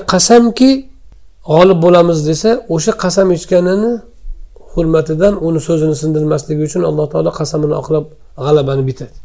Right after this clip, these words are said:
Hatto janglarda Rasul Akram alayhissalatu vassalom ba'zi ashablariga shuni aytganlar. "Qasam ichgin," deganlar. Qasam ichganda keyin g'alaba qilib ketishgan. Ana shu hadisi sharifga binoan deydilar, tajarrud ahlining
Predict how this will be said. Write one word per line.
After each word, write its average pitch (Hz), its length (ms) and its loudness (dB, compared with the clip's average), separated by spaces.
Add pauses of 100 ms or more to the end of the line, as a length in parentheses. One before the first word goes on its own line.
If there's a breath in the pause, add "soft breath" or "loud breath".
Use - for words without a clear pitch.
(1000)
Hatto 165 320 0
janglarda 170 480 6
Rasul 185 260 4
Akram 175 340 4
alayhissalatu 156 680 2
vassalom 147 400 -2
ba'zi 147 200 2
ashablariga 135 560 -4
shuni 135 200 -6
aytganlar. 127 400 -10 (380 loud breath)
"Qasam 165 340 -2
ichgin," 151 320 -6
deganlar. 123 300 -10 (440)
Qasam 156 300 0
ichganda 147 400 -2
keyin 151 180 -2
g'alaba 127 260 -4
qilib - 160 -16
ketishgan. - 360 -12 (960)
Ana 202 220 8
shu 254 200 4 (420)
hadisi 185 500 2
sharifga 185 500 4
binoan 185 440 6
deydilar, 151 380 0 (1000)
tajarrud 185 640 4
ahlining 180 580 2